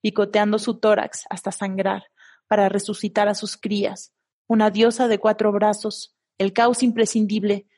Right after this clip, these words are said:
desde el que ensancha la luz, la cavernosa, la celeste, la que no supo amar y entonces localizó la imperfección de su siglo. Eres la mujer histérica, el útero se ha desplazado hacia los límites de la cabeza.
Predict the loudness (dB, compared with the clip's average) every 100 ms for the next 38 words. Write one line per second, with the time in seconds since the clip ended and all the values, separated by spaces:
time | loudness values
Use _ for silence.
0 | _ _ _ 2 2 6 6 4 2 0
1 | 0 2 0 0 2 2 2 -2 -8 -18
2 | _ _ _ -6 0 2 2 2 2 0
3 | -4 -12 _ -6 -4 0 2 4 2 -2
4 | -12 -12 _ _ -6 0 0 0 -2 0
5 | 2 2 0 -2 -6 _ -2 0 0 0
6 | 0 0 0 -2 -2 0 0 0 -8 _
7 | -2 0 0 -4 -4 0 0 0 -2 -4
8 | -2 -4 -6 -10 _ _ _ _ 4 4
9 | 4 -2 -2 -2 -2 0 0 2 -2 -6
10 | -8 _ _ _ 0 2 2 2 2 2
11 | 0 0 2 0 0 0 2 2 2 -4
12 | _ -10 -2 2 2 2 2 2 -2 0
13 | 0 0 0 0 -2 -6